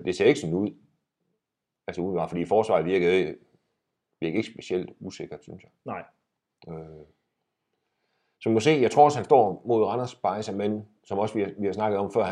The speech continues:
Speaker 1: jeg tror ikke, han skal, han skal ikke klumre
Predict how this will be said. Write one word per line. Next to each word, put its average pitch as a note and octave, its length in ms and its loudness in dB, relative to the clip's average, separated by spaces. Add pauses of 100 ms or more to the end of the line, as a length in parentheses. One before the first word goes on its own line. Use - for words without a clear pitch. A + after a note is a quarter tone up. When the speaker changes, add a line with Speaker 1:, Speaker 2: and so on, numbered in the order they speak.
Speaker 1:
jeg F#2 100 -10
tror A#2+ 160 4
ikke, A#2 140 0
han F#2+ 100 -6
skal, F2+ 340 -8 (2000)
han - 100 -6
skal A#2 120 2
ikke A2+ 100 0
klumre G#2+ 380 2